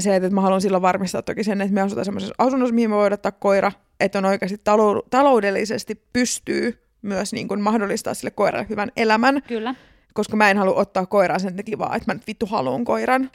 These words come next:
Speaker 1: Jos tulee joku eläinlääkärilasku, niin toki ne on sillä tuntuvia, mutta et se ei ole semmonen, niin kuin, että
Speaker 2: se kaataisi sun koko, niin kuin,
Speaker 1: koko talouden.
Speaker 2: talouden.
Speaker 1: Niin.
Speaker 2: Mm. Siinä on sun, niin kuin, tulevat arjen haaveet. Entä haaveileksä lapsista?
Speaker 1: Apua. Siis musta tuntuu, että mulla alkaa heti, niin kuin, jotenkin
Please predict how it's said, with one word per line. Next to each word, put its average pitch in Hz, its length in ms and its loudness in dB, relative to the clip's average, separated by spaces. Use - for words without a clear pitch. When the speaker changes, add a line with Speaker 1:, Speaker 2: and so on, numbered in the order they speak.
Speaker 1:
Jos 349 140 0
tulee 339 180 2
joku 285 140 2
eläinlääkärilasku, 202 920 0
niin 233 140 0
toki 240 240 2
ne 226 100 2
on 269 200 2
sillä 233 220 0
tuntuvia, 208 520 -2
mutta 202 200 -4
et 190 80 -8
se 226 80 -2
ei 202 120 2
ole 196 80 0
semmonen, 185 400 -4
niin 175 160 -8
kuin, 110 160 -2
että - 180 -6
Speaker 2:
se 202 100 -12
kaataisi 180 500 -4
sun 170 160 -10
koko, 175 280 -12
niin 147 240 -16
kuin, - 140 -14
Speaker 1:
koko 190 260 -2
talouden. 214 440 0
Speaker 2:
talouden. 220 260 -6
Speaker 1:
Niin. 226 340 -2
Speaker 2:
Mm. - 160 -10
Siinä 392 280 2
on 254 60 2
sun, 240 280 0
niin 233 180 2
kuin, 233 120 -6
tulevat 220 360 0
arjen 185 540 -2
haaveet. 165 600 -8
Entä 254 200 -2
haaveileksä 233 760 -4
lapsista? - 540 -10
Speaker 1:
Apua. 247 460 4
Siis 294 200 -4
musta 302 200 0
tuntuu, 277 160 0
että 277 120 0
mulla 254 160 4
alkaa 240 200 2
heti, 247 300 -2
niin 175 160 -4
kuin, 156 80 2
jotenkin 190 320 0